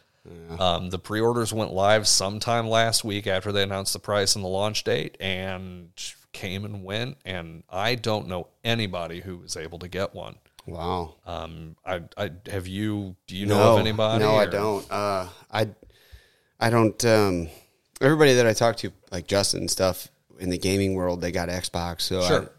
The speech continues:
Speaker 2: sure.
Speaker 1: I know my nephews have a P S four, and I know my buddy Nick Aiello has a P S four, and I
Speaker 2: Mm-hmm.
Speaker 1: asked him, I said, "Uh,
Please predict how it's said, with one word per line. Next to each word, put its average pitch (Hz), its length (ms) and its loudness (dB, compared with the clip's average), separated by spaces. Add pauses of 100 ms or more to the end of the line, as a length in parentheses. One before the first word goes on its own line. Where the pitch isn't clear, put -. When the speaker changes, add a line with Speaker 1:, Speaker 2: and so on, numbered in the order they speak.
Speaker 2:
sure. - 220 -18 (200)
Speaker 1:
I 107 100 2
know 120 100 6
my 107 120 6
nephews 107 440 4
have 98 100 2
a 95 80 -2
P 101 140 4
S 95 160 2
four, 104 320 2
and 101 80 2
I - 20 2
know 98 180 2
my 95 140 0
buddy 95 240 -2
Nick 98 300 -2 (240)
Aiello 107 400 4
has 98 160 2
a - 20 -4
P 104 160 4
S 98 100 2
four, 104 300 4
and 101 100 2
I 98 40 -2
Speaker 2:
Mm-hmm. 104 100 2
Speaker 1:
asked 123 220 4
him, 113 180 4
I 92 80 0
said, 92 320 0 (140)
"Uh, 57 40 -8